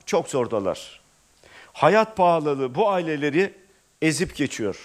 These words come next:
Aileler gıda güvensizliğiyle de mücadele edecek iki bin yirmi ikide. Bu ailelerin küçük çocukları bile politize oldular. Siz de görüyorsunuz videoları. Dokuz,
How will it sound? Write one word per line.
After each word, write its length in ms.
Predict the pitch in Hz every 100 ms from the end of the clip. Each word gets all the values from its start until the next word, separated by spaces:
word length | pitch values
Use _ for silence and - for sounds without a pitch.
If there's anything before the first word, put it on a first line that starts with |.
| - _ _ _ _ _ - - -
Aileler 640 | 160 170 175 180 208 202 - _
gıda 300 | 131 160 190
güvensizliğiyle 1000 | 226 208 196 185 143 165 143 160 151 147
de 200 | 143 139 - - _ -
mücadele 580 | 180 170 170 151 143
edecek 460 | 135 127 107 123 - -
iki 260 | 151 190
bin 120 | 160 147
yirmi 300 | 135 117 117
ikide. 420 | 117 113 95 80 - _ _ _ _ - - -
Bu 160 | 226
ailelerin 560 | 226 196 185 175 156 131
küçük 400 | - 160 226 -
çocukları 540 | 185 147 139 170 170
bile 280 | 151 131 165 - - - - _
politize 480 | - 190 190 196 156
oldular. 600 | 180 151 131 123 110 - - - - -
Siz 340 | - 262 202
de 80 | 196
görüyorsunuz 800 | 175 170 156 139 - 135 127 - -
videoları. 680 | 156 175 156 139 131 104 - - _ _ - - -
Dokuz, 480 | 190 196 202 180 -